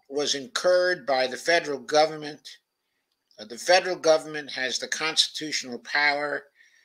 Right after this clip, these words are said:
to create that money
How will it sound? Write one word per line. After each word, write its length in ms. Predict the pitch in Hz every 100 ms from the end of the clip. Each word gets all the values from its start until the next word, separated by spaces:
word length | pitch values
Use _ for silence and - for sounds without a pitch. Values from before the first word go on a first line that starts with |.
| _ _
to 100 | -
create 600 | - - 170 160 208 202 - _ _ _ _ _ 120
that 280 | 170 196 -
money 440 | 170 180 135 110